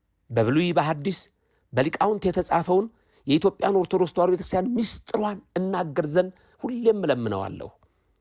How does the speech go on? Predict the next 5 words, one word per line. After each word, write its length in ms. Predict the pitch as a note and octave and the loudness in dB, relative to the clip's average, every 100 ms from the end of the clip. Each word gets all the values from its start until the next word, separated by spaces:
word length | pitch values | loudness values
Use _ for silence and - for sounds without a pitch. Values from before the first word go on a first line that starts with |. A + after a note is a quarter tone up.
| _ _ _ _ _ _ | _ _ _ _ _ _
እናንተም 460 | C3 C3+ D3 D3 D3+ | 0 2 2 2 2
የምትሰሙት 580 | D3+ D3 - D3+ D3+ D3+ - _ - | 4 4 2 0 0 -2 -10 _ -2
ለዚህ 260 | B2 A#2 C3 | 0 0 0
ምስክር 380 | C3 C#3 - A#2+ | -2 -4 -4 -4
ናችሁ። 340 | B2 G2 F#2+ | -4 -6 -10